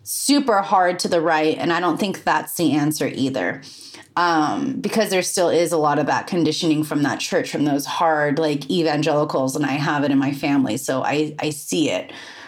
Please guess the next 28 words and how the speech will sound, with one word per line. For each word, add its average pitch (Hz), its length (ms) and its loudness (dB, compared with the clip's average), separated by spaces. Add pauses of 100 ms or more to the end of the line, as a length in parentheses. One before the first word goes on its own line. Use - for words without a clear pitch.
(140)
Um, 160 640 -2 (200)
but 214 220 -2
to 214 100 -2
me, 190 280 2
it's 143 180 -2
like, 139 300 -2 (720)
if 190 160 0
Jesus, 175 800 0
Yeshua, 156 760 0
is 180 320 0
to 208 140 0
love 160 380 2
you 143 560 0 (960)
for 180 160 0
who 170 140 2
you 151 260 2
are, 151 540 0 (540)
can 190 200 0
you 170 220 4
just 165 180 -4
allow 156 300 2
yourself 151 480 0
to 151 100 -4
be 143 280 2
who 143 160 0
you 127 300 2
are? - 460 -2 (480)
And 143 640 2